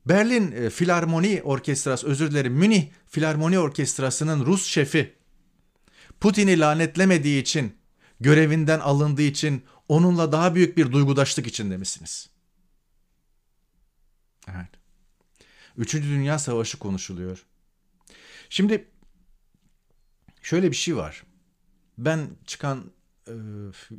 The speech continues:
analizlerin çoğunu okuyorum ve artık, e, Türkiye'den Türkçe konuşan insanların ne dediğiyle ilgilenmiyorum. Emin olun ilgilenmiyorum.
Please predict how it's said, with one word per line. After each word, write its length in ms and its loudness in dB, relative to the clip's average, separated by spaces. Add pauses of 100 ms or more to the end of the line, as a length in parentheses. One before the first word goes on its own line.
(400)
analizlerin 540 -6
çoğunu 300 -4
okuyorum 400 -6
ve 60 -8
artık, 440 -10
e, 260 -12
Türkiye'den 920 -6
Türkçe 260 -8
konuşan 340 -8
insanların 760 -6
ne 120 -4
dediğiyle 300 -6
ilgilenmiyorum. 520 -8
Emin 180 -6
olun 160 -8
ilgilenmiyorum. 640 -12